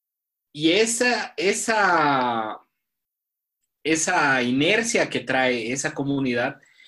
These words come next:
no tiene en sí un fin, eh, comercial, pues, ¿no? Eh, ellos están tratando de desarrollar las cosas en las que pueden desarrollarlas. O sea, muchas veces es un poco complicado,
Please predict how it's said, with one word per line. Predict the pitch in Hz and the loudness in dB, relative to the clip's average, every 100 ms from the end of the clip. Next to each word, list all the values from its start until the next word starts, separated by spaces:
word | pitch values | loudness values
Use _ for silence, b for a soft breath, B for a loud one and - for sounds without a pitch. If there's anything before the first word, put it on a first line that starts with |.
| b - | b -6
no | 143 180 190 - | 0 0 -2 -8
tiene | - 180 233 233 214 190 143 | -12 0 2 2 2 0 2
en | 143 143 139 | 2 4 0
sí | - 175 190 | -2 -6 -4
un | 196 185 | -4 -4
fin, | 185 - 156 156 160 160 160 - - | -10 -6 -4 -2 -2 -4 -6 -12 -14
eh, | 113 107 101 101 98 95 90 90 - _ _ _ _ | -12 -10 -10 -12 -12 -12 -14 -16 -20 _ _ _ _
comercial, | - 127 117 117 - 233 165 - | -8 -4 -4 -4 -2 0 -2 -4
pues, | - 92 - | -12 -18 -16
¿no? | 110 147 240 - 113 | -10 -8 -10 -12 -12
Eh, | 107 117 | -10 -4
ellos | 143 170 - - | -2 -2 -6 -8
están | 127 127 - 139 156 165 170 _ _ | -6 -6 -4 -4 -2 -4 -8 _ _
tratando | 123 117 123 135 160 | -8 -8 -4 -2 2
de | 160 | 2
desarrollar | 151 135 127 131 | 2 -2 -2 -2
las | 151 - | -2 -4
cosas | 165 175 - - | -2 -2 -4 -4
en | 135 131 120 | -2 -2 -2
las | 117 113 - | -4 -6 -10
que | 110 | -12
pueden | - 175 220 160 | -2 2 2 0
desarrollarlas. | 110 113 104 101 101 - - - B B B | -4 -6 -10 -10 -10 -14 -20 -20 B B B
O | |
sea, | - 143 | -4 -2
muchas | 202 220 196 | 0 0 2
veces | 190 185 190 - - B B B _ | 2 2 -2 -4 -16 B B B _
es | 143 143 | -14 -14
un | - | -16
poco | - 170 170 156 | -10 -2 -2 0
complicado, | 139 135 123 117 143 151 143 135 165 | 0 -2 -4 -4 0 2 2 0 -4